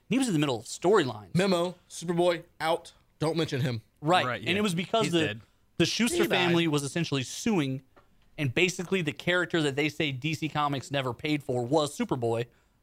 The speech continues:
Speaker 1: because they say young Superman is Superboy, and that changed. Like, that was it. They couldn't, they didn't even wanna say the word Superboy until that thing was settled.
Speaker 2: So it's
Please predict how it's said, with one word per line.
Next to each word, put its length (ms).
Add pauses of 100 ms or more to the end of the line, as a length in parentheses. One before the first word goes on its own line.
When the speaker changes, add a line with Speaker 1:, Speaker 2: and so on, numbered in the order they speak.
Speaker 1:
because 280
they 160
say 160
young 280
Superman 460
is 260
Superboy, 520 (580)
and 100
that 160
changed. 400
Like, 200
that 120
was 140
it. 160
They 100
couldn't, 280
they 100
didn't 160
even 120
wanna 160
say 280
the 80
word 160
Superboy 440
until 200
that 140
thing 160
was 100
settled. 420 (160)
Speaker 2:
So 140
it's 160